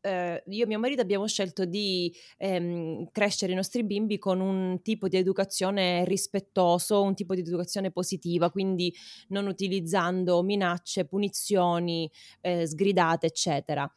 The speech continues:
Però ci chiediamo, io e lui, io e mio marito, spesso diciamo: "S-, stiamo concedendo ai nostri figli di,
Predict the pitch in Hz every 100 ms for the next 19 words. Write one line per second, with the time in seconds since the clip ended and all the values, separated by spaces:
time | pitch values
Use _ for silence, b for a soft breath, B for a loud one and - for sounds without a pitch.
0 | B B B B B _ _ _ 359 277
1 | 185 196 - _ _ - 277 294 320 269
2 | 160 185 190 226 240 202 175 160 180 208
3 | 190 180 165 - 170 - 180 - 180 180
4 | 202 175 156 165 196 - - - _ -
5 | 220 311 403 427 254 226 247 226 240 190
6 | 180 180 202 - 220 214 - 208 180 151
7 | 165 185 208 180 175 254 240 208 208 202